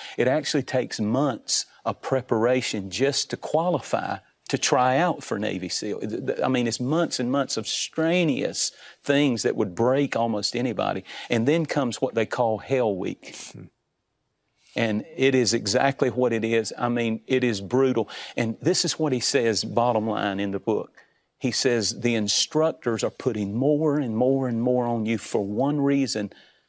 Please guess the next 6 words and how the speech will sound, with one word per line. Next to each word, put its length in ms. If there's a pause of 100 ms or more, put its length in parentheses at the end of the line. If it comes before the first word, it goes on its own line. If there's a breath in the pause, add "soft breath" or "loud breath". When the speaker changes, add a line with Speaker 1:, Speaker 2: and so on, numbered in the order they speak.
(420 soft breath)
Speaker 1:
It's 200
not 440
to 80
break 480
you 80
physically, 840